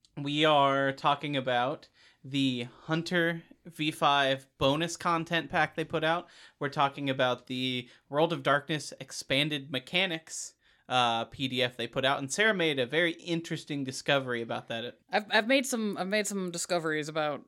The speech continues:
Speaker 2: both these things in ways that I'm like, "Ah, yes, good." So V five, we, we all are enjoying. H five, I am enjoying. I understand some other people aren't, but you know what? Uh,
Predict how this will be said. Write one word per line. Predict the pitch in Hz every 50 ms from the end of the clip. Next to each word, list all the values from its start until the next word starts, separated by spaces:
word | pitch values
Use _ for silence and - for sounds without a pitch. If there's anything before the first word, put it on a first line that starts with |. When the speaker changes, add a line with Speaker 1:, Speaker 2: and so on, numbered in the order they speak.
| _ _ -
Speaker 2:
both | - 170 170 180 160 156
these | - 147 143 -
things | - 143 135 131 139 139 151
in | 147 147
ways | 143 143 143 139 151
that | 156 156
I'm | 151 156
like, | 151 147 139 - - -
"Ah, | 214 240 208 160 - - _ -
yes, | - 175 165 139 - - -
good." | - 180 175 151 147 - _ - - - - - _ _ -
So | - - 190 175 175 175 175 170 170 160 160 160 _ _ _ -
V | 170 165 202 220
five, | 202 - 226 208 208 202 202 202 196 - - _ _ -
we, | 175 180 180 175
we | - 165 180 180
all | 175 170 170 170 170 160 - -
are | - 175 175 170
enjoying. | 170 170 170 160 160 165 165 175 185 185 - _ - - -
H | 175 170 160 - -
five, | 190 170 170 170 170 170 165 - - _ -
I | - 226 254
am | 262 262 254 262
enjoying. | 254 240 254 240 240 254 254 226
I | 160 202
understand | 214 202 208 - 220 202 202
some | 220 208
other | 202 202
people | - 226 208 208
aren't, | - 214 240 247 247
but | - 175 - -
you | - 190
know | 202
what? | 226 233 - -
Uh, | 202 208 208 214 214 208 220 214 214 220 214 214 220 220 214 220 220 214